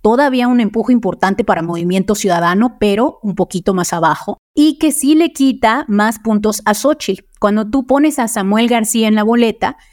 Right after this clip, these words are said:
de acuerdo a esta encuesta de Reforma, Xóchitl Gálvez reduce en tres puntos porcentuales su victoria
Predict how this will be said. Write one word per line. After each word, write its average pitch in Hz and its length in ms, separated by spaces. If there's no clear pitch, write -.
de 185 120
acuerdo 208 300
a 233 40
esta 220 140
encuesta 220 360
de 226 100
Reforma, 233 600
Xóchitl 233 400
Gálvez 208 400
reduce 220 800
en 196 580
tres 254 220
puntos 226 340
porcentuales 208 640
su 240 140
victoria 247 500